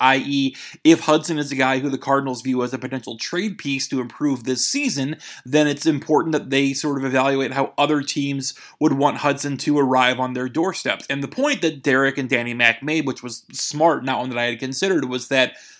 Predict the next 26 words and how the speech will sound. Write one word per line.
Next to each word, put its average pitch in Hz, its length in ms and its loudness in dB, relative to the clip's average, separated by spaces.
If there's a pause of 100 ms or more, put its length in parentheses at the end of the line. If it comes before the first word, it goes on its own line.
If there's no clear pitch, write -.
(180)
other 202 320 8
teams 151 640 -2 (180)
would 139 140 -2
likely 160 420 4
view 147 280 2
Hudson 139 400 0
as 131 120 -4
a 139 60 -2
more 147 240 4
valuable 139 540 2
piece 175 500 -2 (380)
if 220 240 4
he 202 260 -4
did 160 300 6
not 143 300 0
come 135 380 -2 (300)
already 139 500 6
attached 131 720 2
to 143 360 0
the 135 100 -2
forty-man 127 580 -2
roster. 190 440 -2
It, 120 220 -2
because 143 240 -2
Dakota 156 300 2
Hudson, 156 420 -2